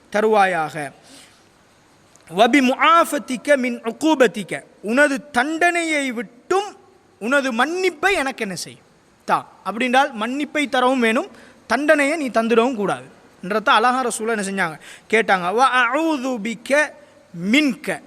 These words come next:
யா அல்லாஹ், அஹ், நான் செய்யக்கூடிய மோசமான தீமைகள், பாவங்களை விட்டும் நான் உன்னிடத்தில் என்ன செய்கிறேன், பாதுகாப்பு தேடுகிறேன். லா உஹ்ஸி ஸனாஅன் அலைக்க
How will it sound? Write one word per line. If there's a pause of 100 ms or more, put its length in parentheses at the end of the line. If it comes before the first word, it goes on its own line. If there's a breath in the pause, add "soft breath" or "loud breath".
யா
அல்லாஹ், (560 loud breath)
அஹ், (1160)
நான்
செய்யக்கூடிய (540)
மோசமான (680)
தீமைகள்,
பாவங்களை
விட்டும்
நான்
உன்னிடத்தில்
என்ன
செய்கிறேன், (340 loud breath)
பாதுகாப்பு
தேடுகிறேன்.
லா (120)
உஹ்ஸி (140)
ஸனாஅன்
அலைக்க